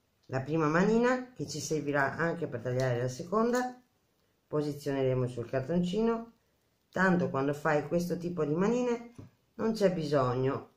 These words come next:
di avere destra e sinistra, sono uguali, basta metterle appunto a destra e a sinistra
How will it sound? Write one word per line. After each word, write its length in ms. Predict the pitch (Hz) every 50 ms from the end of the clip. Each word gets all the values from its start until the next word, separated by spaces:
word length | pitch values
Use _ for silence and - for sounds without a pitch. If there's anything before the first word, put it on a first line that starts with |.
| _ _ -
di 220 | 151 143 151 143
avere 340 | 143 127 127 143 139 139 131
destra 320 | 131 139 143 139 131 143
e 60 | 135
sinistra, 480 | 135 - 143 143 135 127 127 - - 127
sono 380 | 131 - - - 226 226 220 190
uguali, 520 | 165 143 147 117 113 113 139 147 151 147 - - _ _ _ _ _ _ _ _ _ _ _ _ _ _ _ _ _ _ _ _ _ _ _ - - - - - - - -
basta 360 | - 180 170 175 - - 214
metterle 460 | 202 165 147 135 - 175 175 208 254
appunto 560 | 254 - - 139 131 131 139 - - - - -
a 100 | - 160
destra 520 | 139 - - - - - - - - - -
e 140 | - -
a 80 | 175 175
sinistra 600 | 175 - - - - 120 - - - - -